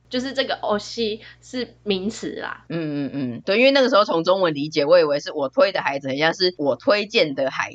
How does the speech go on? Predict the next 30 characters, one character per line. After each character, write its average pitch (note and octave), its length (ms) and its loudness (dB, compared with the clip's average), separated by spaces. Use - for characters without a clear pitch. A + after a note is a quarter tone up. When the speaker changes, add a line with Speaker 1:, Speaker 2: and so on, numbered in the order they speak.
Speaker 2:
子。 - 160 -18
那 E3+ 120 0
这 F#3 80 -2
个 F3 80 0
孩 C3+ 200 0
子， C3+ 100 -2
因 E3+ 40 4
为 F3+ 60 4
星 F#3+ 160 -2
野 D#3+ 80 2
爱 D3 160 2
才 C#3+ 120 -4
十 - 160 -14
六 B2+ 280 -4
岁， - 240 -6
所 D3+ 160 2
以 D3 80 0
就 D3+ 100 0
是 D#3+ 220 -2
我 C#3 140 -4
推 F#3 240 0
荐 F#3 180 -2
的 C#3 100 -2
这 D#3 140 -2
个 C#3+ 140 -2
孩 A#2+ 220 -4
子， B2+ 120 -12
星 D3+ 240 -6
野 D3 140 -2
爱 C#3+ 280 -2